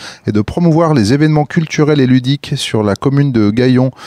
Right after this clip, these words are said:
Aubevoie et puis, euh, ses communes alentours, au bénéfice bien sûr de leurs habitants. On réalise toute l'année des activités, euh, assez souvent gratuites lors de, des marchés de Noël, des petites fêtes organisées par la commune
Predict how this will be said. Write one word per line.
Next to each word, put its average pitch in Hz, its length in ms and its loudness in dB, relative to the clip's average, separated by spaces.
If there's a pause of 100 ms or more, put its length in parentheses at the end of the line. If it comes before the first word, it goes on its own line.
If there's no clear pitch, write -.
(240)
Aubevoie 120 600 0
et 107 120 -2
puis, 104 220 -2
euh, 95 560 -2
ses - 180 -4
communes 113 300 2
alentours, 123 680 0
au 123 140 2
bénéfice 123 580 0
bien 117 140 0
sûr 113 180 -2
de 120 80 0
leurs 139 240 0
habitants. 117 420 -2 (520)
On 117 300 0
réalise 147 380 0
toute - 220 -2
l'année 165 260 2
des 139 240 0
activités, 135 680 -2
euh, 107 640 2
assez 113 180 -2
souvent 135 360 0
gratuites 139 560 -2
lors 113 200 0
de, 104 380 2
des 104 180 -2
marchés 113 380 -2
de 110 180 0
Noël, 123 480 2
des 107 240 2 (600)
petites - 220 -14
fêtes 120 200 -2
organisées 113 420 0
par 113 140 -2
la 113 100 0
commune 131 460 2